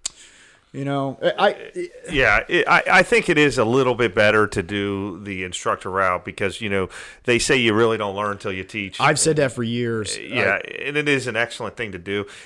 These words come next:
Speaker 2: And I was, I was one of those, I was kinda, you know, on the fence of whether I wanted to do it, kinda like him. And this is what I would say to him if he was here.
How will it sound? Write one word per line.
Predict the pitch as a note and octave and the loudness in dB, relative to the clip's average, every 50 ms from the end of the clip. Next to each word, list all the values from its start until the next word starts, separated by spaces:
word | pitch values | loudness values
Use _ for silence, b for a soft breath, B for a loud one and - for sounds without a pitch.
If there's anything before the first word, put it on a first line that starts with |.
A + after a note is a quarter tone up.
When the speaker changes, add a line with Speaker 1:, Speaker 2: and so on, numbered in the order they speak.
| B B | B B
Speaker 2:
And | C3 C3 | -2 0
I | D#3 F#3+ B3 D4+ | 2 2 4 4
was, | C#4 E3+ C3+ - - - - | 4 2 2 0 -2 -8 -4
I | A#2+ C3 E3 A3 | 0 2 4 4
was | A#3+ F#3 C3+ C3+ | 4 2 0 0
one | C3+ C#3 C#3 | 0 2 2
of | C3+ | 4
those, | B2+ B2+ B2+ B2 A2 A#2+ | 4 4 4 4 4 4
I | A#2+ | 2
was | A#2+ A#2 - | 2 2 0
kinda, | - - E3+ E3 D3+ C3 G2+ - - - - | -2 -2 0 2 2 0 -2 -6 -12 -10 -4
you | B2 C#3 | 0 0
know, | C#3 B2+ | 2 2
on | C3+ C3 | 2 2
the | A2+ | 0
fence | G#2 - - D3 D3 C#3+ - | -2 -2 0 0 0 0 0
of | A#2+ F#2+ | -2 0
whether | G#2+ B2 C3+ B2+ A2+ | 2 2 4 4 4
I | G#2+ G#2 | 2 2
wanted | G#2 A2 A#2+ A#2 A2 | 2 2 2 2 2
to | G2+ G2 | -2 -2
do | F2+ G#2 G#2 A#2 | -2 0 2 2
it, | D3 D3+ - | 2 0 -2
kinda | - B2+ B2 C3+ C3 | -4 -2 0 0 2
like | A#2+ A2+ G#2+ G#2+ | 2 0 0 -2
him. | - A2+ G#2+ G#2+ A#2+ C#3 D3 C#3 A#2 - | -2 -2 0 0 0 -2 -4 -10 -10 -8
And | G#2+ G2+ G#2 | -6 -4 -4
this | A2 - - | -4 -4 -4
is | G#2 G#2+ | -4 0
what | A2 G#2+ | 2 4
I | G#2 | 4
would | G2+ F#2+ F#2 | 4 2 0
say | - - A2 G#2 | 0 0 0 2
to | G2 F#2 | 2 0
him | G2 G#2 G#2 G#2 G#2 | 2 2 2 2 2
if | G2 - | -2 -4
he | - G#2 | -4 -6
was | F#2 F2+ - - | -6 -6 -6 -4
here. | - G#2+ G#2+ A2 | -4 -2 -2 -4